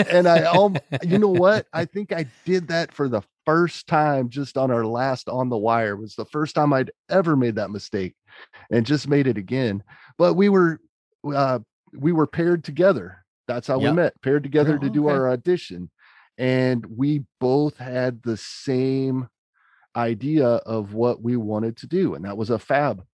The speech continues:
Speaker 1: podcast.
Speaker 2: Mm-hmm.
Speaker 1: And so, uh, it worked out well, and, uh, we worked well together, and, uh, Nick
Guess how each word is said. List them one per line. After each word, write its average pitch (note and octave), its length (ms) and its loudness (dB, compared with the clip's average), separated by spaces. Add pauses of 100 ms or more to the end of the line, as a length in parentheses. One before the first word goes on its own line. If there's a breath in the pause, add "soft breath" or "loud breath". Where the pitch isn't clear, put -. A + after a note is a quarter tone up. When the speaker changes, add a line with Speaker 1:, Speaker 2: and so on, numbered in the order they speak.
(100)
Speaker 1:
podcast. - 600 -12 (560 soft breath)
Speaker 2:
Mm-hmm. B2 60 -8
Speaker 1:
And A2 420 -4
so, A#2 640 -2 (140)
uh, G2 340 -8 (180)
it G#2+ 140 -8
worked A#2 300 -4
out A2 220 0
well, C#3 500 -4
and, F#2+ 420 -8 (180)
uh, G2 80 -12
we G2 140 -12
worked A2 320 -10
well A#2+ 140 -2
together, A#2 500 -6
and, E2+ 340 -12 (640 soft breath)
uh, F#2 400 -8
Nick A2 320 -2